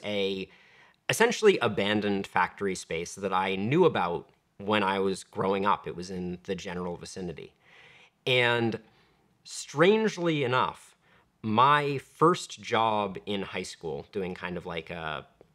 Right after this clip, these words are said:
internship type of thing, was in an office space in what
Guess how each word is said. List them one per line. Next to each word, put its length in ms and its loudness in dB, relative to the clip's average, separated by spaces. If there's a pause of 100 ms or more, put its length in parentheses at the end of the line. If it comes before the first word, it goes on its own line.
(160)
internship 800 -2
type 280 -12
of 100 -10
thing, 440 -12
was 400 2 (320)
in 380 4
an 260 -2
office 380 -2
space 540 -10 (100)
in 220 2
what 360 0